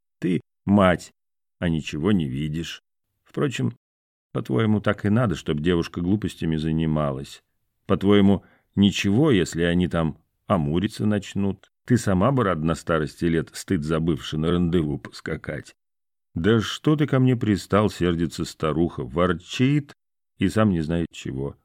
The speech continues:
Образина лысая. Что ж, пусть по-твоему, пусть там целуются, обнимаются, хорошо, пусть.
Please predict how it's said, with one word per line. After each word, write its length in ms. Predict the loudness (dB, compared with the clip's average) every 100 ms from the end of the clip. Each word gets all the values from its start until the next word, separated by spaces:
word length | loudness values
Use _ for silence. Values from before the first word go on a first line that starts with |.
| _ _ 0
Образина 640 | 2 4 2 2 0 0
лысая. 540 | 0 -4 -6 -12 -14 -16 _ _ _ _
Что 380 | -20 -8 -6 -6
ж, 140 | -10 _ _
пусть 360 | -4 -4 -6 -4
по-твоему, 880 | -4 -2 0 4 6 4 2 -2 -8 _ _
пусть 320 | -2 -2 -4
там 220 | -2 -2 -2
целуются, 800 | -4 -2 0 2 2 -2 -2 -2
обнимаются, 680 | -2 -2 0 0 -2 -4 -8
хорошо, 720 | -6 -4 -4 -2 0 0 -2 _ _ _
пусть. 680 | 0 2 0 -2 -12 -20